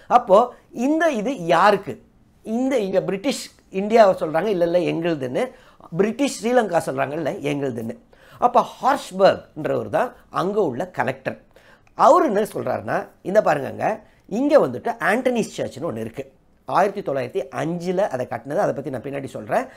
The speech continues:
அந்த சர்ச்சு எந்த டயசிஸ் கீழே வருது? அது வந்து யாழ்ப்பாணம் டயசிஸ், ஜாஃப்னா டயசிஸ். ஒருவேளை இது வந்துட்டு இந்தியாவுதா இருந்தா, அது ராம்நாத் டயசிஸ் கீழே தானே வரணும். So, இ-, அது இல்லாம இந்த ஏற்கனவே உள்ள அந்த மல்லா இன்ஸ்கிரிப்ஷன்,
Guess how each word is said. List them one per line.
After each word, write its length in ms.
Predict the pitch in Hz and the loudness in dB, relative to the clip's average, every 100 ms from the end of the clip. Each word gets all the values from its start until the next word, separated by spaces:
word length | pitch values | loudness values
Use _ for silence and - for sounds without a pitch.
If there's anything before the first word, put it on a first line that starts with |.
| - - - | -20 -20 -2
அந்த 500 | 143 208 285 302 - | 2 4 6 4 2
சர்ச்சு 640 | 160 160 - 180 139 202 - | -2 -2 -2 -2 0 -2 -4
எந்த 280 | 165 226 | 0 2
டயசிஸ் 420 | 185 185 185 180 - | 4 2 -2 -10 -10
கீழே 180 | 135 120 | -6 -4
வருது? 380 | 107 98 117 - _ _ | -6 -8 -10 -12 _ _
அது 240 | - 196 277 | 4 6 6
வந்து 300 | 143 226 233 | 2 0 -4
யாழ்ப்பாணம் 720 | 147 170 233 285 262 214 208 | 2 6 6 6 6 6 4
டயசிஸ், 340 | 143 123 - - | 0 -2 -6 -2
ஜாஃப்னா 400 | 185 220 220 185 | 2 2 2 -2
டயசிஸ். 360 | 113 110 - - _ - - | -2 -6 -10 -18 _ -20 -4
ஒருவேளை 600 | 190 247 311 294 214 139 151 226 - - | 4 4 6 6 6 4 2 2 0 -6
இது 300 | 202 233 196 | -2 4 4
வந்துட்டு 340 | 151 135 185 - | 2 0 -2 -2
இந்தியாவுதா 500 | 180 226 277 254 175 | -2 2 4 6 4
இருந்தா, 240 | 135 120 220 | 0 0 0
அது 160 | 208 | 0
ராம்நாத் 520 | 185 190 247 247 254 | 4 4 4 4 2
டயசிஸ் 360 | 202 190 185 170 | 2 0 -4 -6
கீழே 180 | 180 175 | -2 0
தானே 140 | 180 | 0
வரணும். 320 | 160 147 143 - _ - - | -2 -2 -6 -12 _ -20 -8
So, 380 | - 247 254 262 - - | 6 6 6 2 -8 -6
இ-, 280 | 202 247 - | -4 -4 2
அது 220 | 190 254 | 4 6
இல்லாம 340 | 254 233 247 | 6 6 6
இந்த 240 | 302 226 214 | 2 2 4
ஏற்கனவே 380 | 202 226 226 233 | 6 4 2 2
உள்ள 180 | 190 | 2
அந்த 140 | 208 170 | 2 0
மல்லா 360 | 156 175 202 | 0 4 4
இன்ஸ்கிரிப்ஷன், 640 | 190 156 - 156 - 117 | 4 0 -6 -12 -10 -14